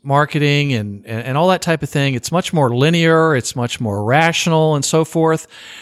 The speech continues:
And I don't, I couldn't disagree more,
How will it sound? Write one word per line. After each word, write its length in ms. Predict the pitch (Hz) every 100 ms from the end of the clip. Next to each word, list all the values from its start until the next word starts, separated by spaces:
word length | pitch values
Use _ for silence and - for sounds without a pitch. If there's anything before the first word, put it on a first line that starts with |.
| - -
And 120 | 185
I 100 | 247
don't, 160 | 294 -
I 120 | 214
couldn't 520 | - 320 349 202 -
disagree 560 | 196 202 190 160 160 160
more, 560 | 143 135 131 107 87